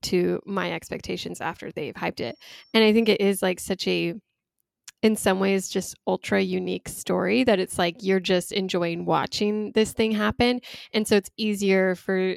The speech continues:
someone like me to distance myself, where I'm like, "Oh, it's, it's just someone else's story,"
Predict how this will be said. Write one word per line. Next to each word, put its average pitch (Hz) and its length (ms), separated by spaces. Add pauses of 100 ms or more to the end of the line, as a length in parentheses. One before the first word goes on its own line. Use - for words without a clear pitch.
someone 190 280
like 185 140
me 180 120
to 170 100
distance 196 520
myself, 226 400
where - 100
I'm 180 140
like, 175 280 (960)
"Oh, 269 180
it's, 208 240
it's - 180
just 208 200
someone 185 200
else's 175 320
story," 180 600